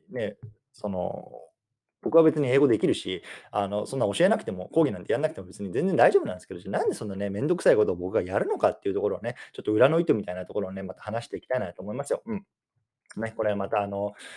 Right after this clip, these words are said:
あの、皆さん氷のね、僕の腹黒いところをね、あの、裏の意図みたいなところを話していきたいなと思うんですけれども、ね、あの、やっぱさっきも言ったみたいに、僕最近ずっと海外のね、海-、海外っていうかもう僕にとっては、まあ、あの、本国なんですけど、のDiscord見てるんですよね。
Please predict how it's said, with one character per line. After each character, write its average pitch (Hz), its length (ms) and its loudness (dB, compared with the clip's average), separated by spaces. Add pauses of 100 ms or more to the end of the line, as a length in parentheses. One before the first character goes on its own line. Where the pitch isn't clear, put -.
(180)
あ 98 240 -8
の、 95 60 -14
皆 107 200 -6
さ 110 100 -2
ん 101 60 -8
氷 117 220 0
の 117 60 -6
ね、 135 100 0
僕 107 220 2
の - 40 -2
腹 147 260 6
黒 175 160 8
い 113 40 4
と 95 100 -8
こ 98 80 0
ろ 98 80 0
を 98 40 -4
ね、 151 180 -2 (160)
あ 101 180 -4
の、 95 160 -8
裏 113 200 2
の 113 100 -2
意 143 60 -2
図 170 100 0
み 104 80 -4
た 98 80 -8
い 92 40 -8
な 98 60 -14
と 110 60 -20
こ - 60 -20
ろ - 40 -20
を - 20 -20
話 113 180 -10
し - 20 -20
て 92 100 -12
い - 40 -16
き - 60 -20
た 113 100 -4
い 107 40 -4
な 95 120 -6
と - 100 -20
思 165 140 -2
う - 20 -2
ん 117 40 -2
で 95 60 -8
す - 80 -20
け 95 80 -10
れ 92 60 -8
ど 104 60 -14
も、 120 240 0 (180)
ね、 - 100 -4 (240)
あ 107 140 -4
の、 107 60 -6
や 123 80 -4
っ - 20 -12
ぱ - 60 -16
さ 220 100 0
っ 214 80 -2
き - 80 0
も 156 60 4
言 107 100 -2
っ - 20 -8
た - 80 -8
み 131 120 -6
た 107 80 -4
い 98 60 -4
に、 101 100 -10
僕 135 160 -10
最 214 180 4
近 196 160 0
ず 160 80 0
っ - 40 -2
と - 120 -6
海 320 180 -2
外 120 160 0
の 92 80 -10
ね、 92 280 -10
海-、 156 200 2
海 339 200 -6
外 127 120 2
っ 101 40 -6
て - 80 -14
い - 20 -14
う - 40 -18
か 98 60 -4
も 95 80 -2
う - 20 -6
僕 127 200 2
に 247 80 2
と 269 60 2
っ - 40 0
て 110 120 -2
は、 95 40 -2
ま 101 120 4
あ、 101 120 2
あ 101 40 4
の、 95 120 -6
本 196 180 4
国 107 180 2
な - 60 0
ん - 40 -6
で 131 60 0
す - 80 -4
け 107 100 0
ど、 95 200 -2 (880)
の 113 120 2
Discord 120 380 4
見 156 120 0
て 165 80 4
る 98 80 -2
ん 90 40 -12
で 98 60 -20
す - 60 -12
よ 120 40 -10
ね。 139 120 -10